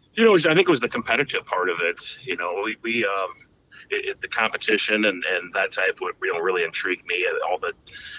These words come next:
things that go along with it. And then, uh, we just basically, you know, our businesses, you know, as they grew, we used it to market our businesses and,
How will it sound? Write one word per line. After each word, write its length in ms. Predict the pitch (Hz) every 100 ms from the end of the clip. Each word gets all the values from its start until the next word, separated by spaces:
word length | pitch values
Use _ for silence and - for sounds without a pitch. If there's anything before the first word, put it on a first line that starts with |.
| -
things 200 | 160 143
that 80 | 131
go 140 | 127
along 280 | 131 123 123
with 220 | 117 120
it. 160 | 131 127
And 120 | 117
then, 240 | 117 123
uh, 200 | 120 123
we 120 | 120 120
just 220 | 123 - - -
basically, 640 | 120 135 139 113 - 110
you 120 | 117 101
know, 280 | 101 101 104
our 140 | 107
businesses, 840 | 101 101 107 107 98 95 110 117 - - - - -
you 60 |
know, 100 | 92
as 120 | 98
they 160 | 98 98
grew, 400 | 92 92 110 107
we 160 | 101 104
used 260 | 98 101
it 80 | 104
to 100 | -
market 300 | 90 95 95
our 100 | 92
businesses 720 | 90 90 90 87 98 95 92 87
and, 140 | 78